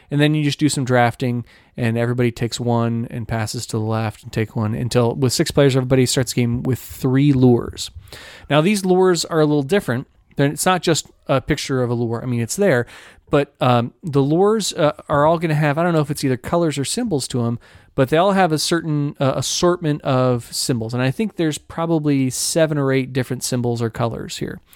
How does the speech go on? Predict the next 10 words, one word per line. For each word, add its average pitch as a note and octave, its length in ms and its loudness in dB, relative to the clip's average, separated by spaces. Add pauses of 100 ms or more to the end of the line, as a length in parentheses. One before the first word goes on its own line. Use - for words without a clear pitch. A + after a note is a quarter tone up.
(420)
And C#3 100 4
that's E3 140 4
gonna D3 120 6
correspond B2 440 2
with G#2+ 100 -4
different A#2 220 -6
types G#2+ 220 -4
of G#2+ 60 -10
fish. - 360 -12 (1080)
Um, A#2 320 2